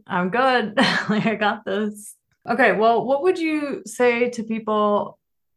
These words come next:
who are interested in doing plant medicines or maybe have tried it before but didn't have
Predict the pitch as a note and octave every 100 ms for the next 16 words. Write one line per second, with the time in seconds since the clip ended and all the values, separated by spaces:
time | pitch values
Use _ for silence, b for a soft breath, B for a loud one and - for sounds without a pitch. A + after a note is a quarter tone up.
0 | F3+ D#3+ A3 G#3+ G#3+ G#3+ G#3+ - F#3 -
1 | A3 A3 A#3 F3 - F#3 F3 F3+ F#3 E3+
2 | E3+ E3+ E3+ E3+ E3 - E3 - E3+ D#3+
3 | D#3+ F3 E3 D#3+ D#3+ - - E3+ E3 D#3+
4 | D#3+ - _ - F3 F#3 G3 F#3+ E3 E3+
5 | D#3+ - - G#3 G3 F3+ E3+ - E3+ E3
6 | E3 E3 E3+ E3 D#3+ E3+ - E3 D#3